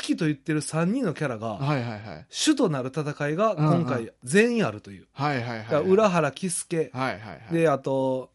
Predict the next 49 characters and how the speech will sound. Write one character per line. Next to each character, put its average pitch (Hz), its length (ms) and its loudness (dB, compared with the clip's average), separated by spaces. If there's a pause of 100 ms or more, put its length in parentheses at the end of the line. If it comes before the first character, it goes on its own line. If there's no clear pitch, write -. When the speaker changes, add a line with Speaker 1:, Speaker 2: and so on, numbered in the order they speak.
Speaker 1:
あ 123 100 -8
の、 113 240 -8
ま 139 180 -2
ゆ 147 160 0
り。 123 200 -6 (340)
Speaker 2:
で、 156 100 -8
駒 123 280 -6
村 113 180 -8
さ 110 180 -12
じ。 139 100 -16
Speaker 1:
<laughs> 156 40 6
あ、 123 60 6 (340)
言 233 100 8
う 226 40 4
て - 160 12
な 233 200 12
い。 226 120 12
Speaker 2:
<laughs> 294 400 8
Speaker 1:
言 294 220 12
う - 20 12 (160)
て 262 80 12
な 233 280 12
い、 226 200 10
あ 185 120 8
い 180 160 6
つ。 214 120 2
Speaker 2:
う 208 220 6
ん、 165 40 8
う - 20 6 (200)
ん。 - 20 -10
人 165 280 0
型 151 220 -2
に 139 120 -4
な 117 80 -10
っ - 20 -12
て - 80 -10
ね。 180 40 2
Speaker 1:
人 180 120 10
型 170 240 8
に 160 60 4
な 147 100 6
っ - 40 2
て、 139 100 -2
最 151 180 4
後、 135 100 2
Speaker 2:
う 127 260 -2
ん。 123 60 -4
Speaker 1:
可 127 160 -2
愛 139 120 0